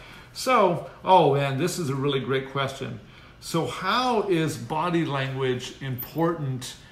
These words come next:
You know, how is body language important when you're communicating to your dogs? You know, what most people don't realize is that dogs actually have forms of communication,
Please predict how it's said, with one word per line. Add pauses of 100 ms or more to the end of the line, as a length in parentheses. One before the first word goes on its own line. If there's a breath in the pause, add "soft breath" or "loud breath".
(180 loud breath)
You
know,
how
is
body
language
important
when
you're
communicating
to
your
dogs? (680 loud breath)
You
know,
what
most
people
don't
realize
is
that
dogs
actually
have
forms
of
communication,